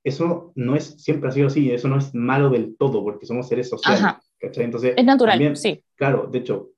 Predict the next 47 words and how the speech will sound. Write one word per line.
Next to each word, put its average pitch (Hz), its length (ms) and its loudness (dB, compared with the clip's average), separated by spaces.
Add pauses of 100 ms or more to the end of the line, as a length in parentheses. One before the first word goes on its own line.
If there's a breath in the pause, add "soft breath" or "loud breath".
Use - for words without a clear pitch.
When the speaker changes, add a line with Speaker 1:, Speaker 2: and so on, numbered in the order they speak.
(140)
Speaker 1:
bueno, 113 260 -4
pa-, 113 160 -6
parte, 131 360 -2
parte 123 280 -2
ahora 131 240 4
del 123 80 2
encierro, 113 560 0
de 107 100 -2
que 104 80 -6
los 101 120 -8
niños 113 200 -4
no 113 60 -2
hayan 117 180 -4
podido 117 180 -2
ir - 20 -6
al 117 60 -12
colegio 113 260 -4
por 113 100 -4
dos 120 160 4
años, 113 260 -4 (120)
sobre 107 120 -6
todo 113 120 0
los 117 100 -2
niños 113 180 -4
más 117 160 -8
chicos, 113 340 -4
es - 100 -10
que 123 240 0 (240 soft breath)
los 98 160 -6
primeros 123 260 0
años 143 180 2
de 135 80 0
sociabilización 123 920 0
son 123 160 -6
los 127 100 -2
que 127 100 -4
al 110 40 -8
final 123 260 -4 (200)
como 117 180 -2
que 110 80 -2
terminan 131 420 0
tu 120 80 -4
compás 117 420 -6
moral 113 300 0
de 104 80 -2
decir, 113 220 -4
"Ok, 113 120 0